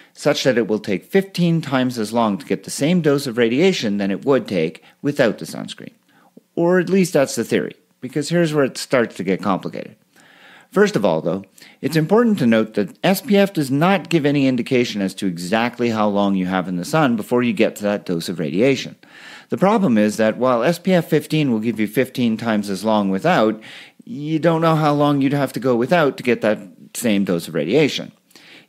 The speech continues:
If the time without sunscreen is one minute,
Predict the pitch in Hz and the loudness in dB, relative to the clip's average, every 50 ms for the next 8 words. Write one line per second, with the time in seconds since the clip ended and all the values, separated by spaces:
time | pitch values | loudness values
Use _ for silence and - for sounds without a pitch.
0 | _ _ _ _ - 202 233 240 240 - - 139 - - 120 104 104 101 95 95 | _ _ _ _ 2 2 2 2 2 -2 -2 -2 -2 -2 -2 -2 -2 -2 -4 -4
1 | - 95 92 90 - 101 95 90 - - 92 90 87 90 92 117 156 202 214 196 | -4 -4 -4 -4 -4 -4 -4 -4 -6 -6 -6 -4 -4 -4 -4 -2 0 2 2 4
2 | 151 110 92 85 85 85 92 - _ | 2 2 2 2 0 -2 -4 -6 _